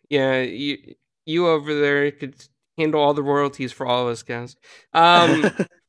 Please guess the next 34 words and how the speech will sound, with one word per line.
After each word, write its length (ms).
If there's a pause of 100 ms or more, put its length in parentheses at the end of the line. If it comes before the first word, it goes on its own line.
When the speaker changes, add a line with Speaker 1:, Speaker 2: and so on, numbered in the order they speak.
(960)
Speaker 1:
I 160
wanna 220
thank 260
you, 120
Kosha, 360
for 100
coming 280
on. 80
I 40
really 240
appreciate 440
your 100
time, 440
and 120
I, 320
I 40
feel 240
bad 180
that 80
we 80
held 200
you 120
up 80
for 180
so 200
long. 240
It's 180
really 180
been 140
fun 240
talking 400
to 60
you 220
and, 240